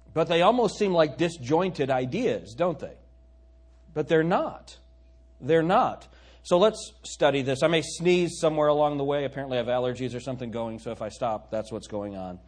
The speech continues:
Now, the first thing I want you to notice in verse two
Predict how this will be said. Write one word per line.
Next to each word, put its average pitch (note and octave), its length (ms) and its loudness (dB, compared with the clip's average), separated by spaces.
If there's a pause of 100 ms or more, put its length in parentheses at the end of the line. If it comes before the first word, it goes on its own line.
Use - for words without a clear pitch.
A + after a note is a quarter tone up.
(1160)
Now, A#2+ 320 -2 (160)
the A#2+ 80 -14
first A3+ 160 4
thing G3 100 2
I F#3 40 4
want E3+ 200 2
you D3 60 -2
to C3+ 60 -2
notice A#2 360 -2
in A2 80 -10
verse C3 240 -8
two C#3+ 260 -6